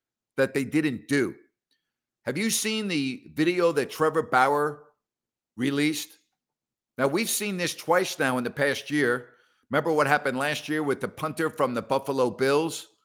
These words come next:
Those claims were false. Trevor Bauer with a video that seems to exonerate him, and yet his life has been ruined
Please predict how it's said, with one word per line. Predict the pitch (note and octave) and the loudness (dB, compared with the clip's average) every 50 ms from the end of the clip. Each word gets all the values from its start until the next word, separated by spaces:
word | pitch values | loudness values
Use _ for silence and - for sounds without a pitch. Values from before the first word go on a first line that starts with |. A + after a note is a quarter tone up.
| _ _ _ _ _ - - | _ _ _ _ _ -2 0
Those | C#3+ D3+ D3+ D3 | 0 0 0 -2
claims | - D3+ D3 C#3+ C#3+ C#3 C3+ A#2+ - - - _ _ _ _ _ _ _ _ _ _ _ _ _ _ _ _ _ _ _ _ _ _ _ _ _ _ _ - | -4 -4 -2 -2 -2 -4 -4 -6 -8 -10 -12 _ _ _ _ _ _ _ _ _ _ _ _ _ _ _ _ _ _ _ _ _ _ _ _ _ _ _ -2
were | B2+ B2+ | -2 -2
false. | B2 - C#3+ C#3+ C#3 C#3 D3 C#3+ - - - - _ _ _ _ _ _ _ _ _ _ _ _ _ _ _ | 0 2 2 4 4 4 2 0 -4 -8 -10 -12 _ _ _ _ _ _ _ _ _ _ _ _ _ _ _
Trevor | - - E3+ E3+ E3 D#3+ | -4 0 2 2 4 4
Bauer | D3 G#2 C#3 C#3 D3+ D#3 D3+ C#3+ C#3 C#3 C3+ - - - _ _ _ _ _ _ _ _ - | 2 4 6 6 8 8 6 6 4 2 -2 -4 -8 -16 _ _ _ _ _ _ _ _ -4
with | A#2+ C3 A#2+ | -2 0 2
a | B2+ | 2
video | A2+ C3 D3 D3 C#3+ C#3+ C#3 C#3 C3 | 2 2 2 2 4 4 4 4 4
that | B2+ B2+ B2 A#2 A2+ - - - _ _ _ _ _ _ _ _ _ _ _ | 4 4 4 4 2 -2 -8 -20 _ _ _ _ _ _ _ _ _ _ _
seems | - - - D#3 E3 D#3+ C#3 - | -10 -6 -4 -4 -2 -4 -4 -4
to | - C#3+ C3 | -2 -2 -2
exonerate | B2 A2+ - C3+ C#3+ D#3 D#3+ D3 C3 C3+ C3 A#2+ A2 | -2 0 2 2 2 2 2 0 0 0 0 0 0
him, | B2 D3+ E3 C#3+ C3 C3+ C#3 - _ _ _ _ _ _ _ _ _ _ _ _ - | 0 0 0 -2 -2 -4 -8 -14 _ _ _ _ _ _ _ _ _ _ _ _ -8
and | B2 C3 C3 | -6 -2 0
yet | C3+ C#3+ D3 D3 D3 - - _ _ _ _ _ | 2 2 2 0 -4 -10 -20 _ _ _ _ _
his | - E3 D3 - | -4 -4 -2 2
life | D3 D3+ D3+ C#3+ - | 4 4 4 4 2
has | C#3+ B2 - | -2 -6 -4
been | - C3 A#2+ A#2+ A#2 | -2 -2 -2 0 0
ruined | B2 D#3+ F#3+ F3+ D3+ C#3+ C#3 D3 D3+ | 0 0 2 2 2 0 0 -2 -6